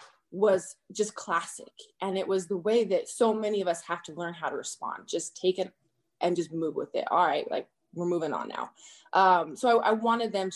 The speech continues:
to, to know that and see that, that if Donovan Mitchell's getting shade, don't feel so bad when you're getting it. And I, that's all I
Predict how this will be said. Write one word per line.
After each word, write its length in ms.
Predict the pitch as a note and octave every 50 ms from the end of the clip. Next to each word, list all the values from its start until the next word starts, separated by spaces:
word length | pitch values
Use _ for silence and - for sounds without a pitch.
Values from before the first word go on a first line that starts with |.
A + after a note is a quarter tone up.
| -
to, 240 | - F3 E3+ E3+ E3 E3 - _ _ _ _ _ - -
to 100 | G#3 F#3
know 260 | F#3 F3 E3+ E3+ D#3+
that 200 | D#3 C#3+ - -
and 120 | D#3 E3
see 260 | - - - F3 F3 D#3+
that, 240 | - C3 G2 - -
that 100 | F3+ F3+
if 160 | F#3 F3+ F#3
Donovan 340 | - B3 F4 F#4+ D4 A3+ F#3+
Mitchell's 300 | F3+ F3+ F3+ - G3 F#3
getting 340 | F3+ E3+ F#3+ F3 - F3+ F3+
shade, 440 | F#3 - - F#3 F3 F3 F3+ F#3 - _ _ _ _ _ _ _ _ - - - - _ _ _ _ _ _ _ -
don't 180 | - G3+ G3+ G3+
feel 120 | F#3 F3
so 140 | - - E3+
bad 200 | D#3+ D#3 C#3 C#3
when 120 | D3+ D3 D3
you're 120 | D3+ -
getting 320 | - - - - - - -
it. 160 | - - -
And 240 | E3 - D#3+ E3 E3+ - - - - - - -
I, 160 | - G3+ - - - - - - -
that's 160 | A3 A3+ A3+
all 180 | B3+ A#3 A3 G#3
I 260 | G3+ F#3 F#3 F3 F#3